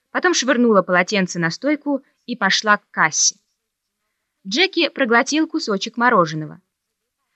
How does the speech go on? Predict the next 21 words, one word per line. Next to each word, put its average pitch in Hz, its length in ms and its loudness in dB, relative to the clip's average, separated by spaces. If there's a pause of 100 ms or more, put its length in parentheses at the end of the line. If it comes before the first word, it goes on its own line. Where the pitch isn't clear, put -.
(120)
"Знаешь, 220 600 0
а 190 140 6
она, 311 160 6
наверное, 285 500 4
права 294 340 6
насчет 170 420 -4
этого". 147 320 -14 (680)
"Наверное, 269 580 2
да". 170 320 0 (1000)
"Твой 233 220 2
отец 220 520 -4
собирается 277 600 0
на 190 120 0
север?" 156 420 -4 (520)
"Куда?" 233 360 2 (560)
"На 330 140 -2
север, 196 400 2
во 254 140 4
Флинт. 185 420 -8 (680)
Я 202 160 -2
слыхал, 254 520 2